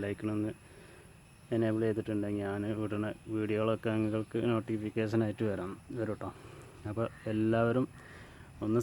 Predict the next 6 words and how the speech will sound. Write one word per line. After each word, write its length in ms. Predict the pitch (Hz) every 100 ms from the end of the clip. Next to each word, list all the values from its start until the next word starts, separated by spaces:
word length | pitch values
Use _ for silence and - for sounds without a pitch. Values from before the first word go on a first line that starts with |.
| -
സബ്സ്ക്രൈബ് 540 | 101 - - 113 113 117
ചെയ്യാൻ 200 | 98 95
ശ്രമിക്കുക. 380 | 92 90 - - - - - - - - - - - - 143
ഇതെല്ലാം 400 | 127 131 127 143 139 - 123
ഇലച്ചെടികളാണ് 760 | 120 113 - 120 123 120 98 92
ട്ടോ. 100 | 95